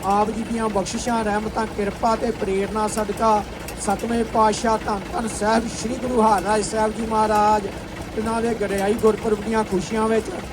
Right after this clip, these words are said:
ਅਤੇ ਸੰਤ ਮਹਾਂਪੁਰਸ਼ ਧੰਨ ਧੰਨ ਬਾਬਾ ਈਸਰ ਸਿੰਘ ਜੀ ਮਹਾਰਾਜ, ਨਾਨਕਸਰ ਕਲੇਰਾਂ ਤੇ ਇਹਨਾਂ ਦੇ ਜਨਮ ਦਿਹਾੜੀ ਦੀਆਂ ਖੁਸ਼ੀਆਂ ਵਿੱਚ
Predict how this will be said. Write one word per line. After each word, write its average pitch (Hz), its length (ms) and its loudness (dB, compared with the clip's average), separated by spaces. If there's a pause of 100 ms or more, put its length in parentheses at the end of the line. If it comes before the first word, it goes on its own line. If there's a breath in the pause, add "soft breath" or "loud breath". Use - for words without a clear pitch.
(260)
ਅਤੇ 220 180 0
ਸੰਤ 220 340 -2
ਮਹਾਂਪੁਰਸ਼ 226 580 0
ਧੰਨ - 320 -2
ਧੰਨ 233 160 2
ਬਾਬਾ 220 300 6
ਈਸਰ 220 360 0
ਸਿੰਘ 226 160 -2
ਜੀ 226 240 -4
ਮਹਾਰਾਜ, 208 580 4 (480)
ਨਾਨਕਸਰ 226 580 2
ਕਲੇਰਾਂ 220 400 2
ਤੇ 214 120 -4
ਇਹਨਾਂ 220 160 -2
ਦੇ 220 100 4
ਜਨਮ 208 260 -2
ਦਿਹਾੜੀ 214 360 4
ਦੀਆਂ 208 200 0
ਖੁਸ਼ੀਆਂ 208 380 0
ਵਿੱਚ 214 180 0